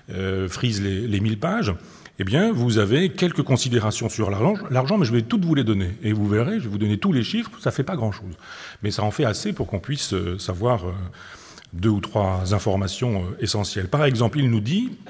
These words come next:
euh, Peter Gay, à vingt dollars la séance, puis vingt-cinq,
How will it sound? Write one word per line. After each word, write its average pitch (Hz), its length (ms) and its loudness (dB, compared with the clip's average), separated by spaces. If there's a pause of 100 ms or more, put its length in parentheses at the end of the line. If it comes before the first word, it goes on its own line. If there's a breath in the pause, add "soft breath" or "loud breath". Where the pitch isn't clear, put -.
euh, 113 80 0
Peter 110 320 0
Gay, 131 240 -2
à 113 80 0
vingt 175 220 6
dollars 160 280 10
la 110 120 8
séance, 165 500 0 (260)
puis 110 200 -2
vingt-cinq, 175 520 2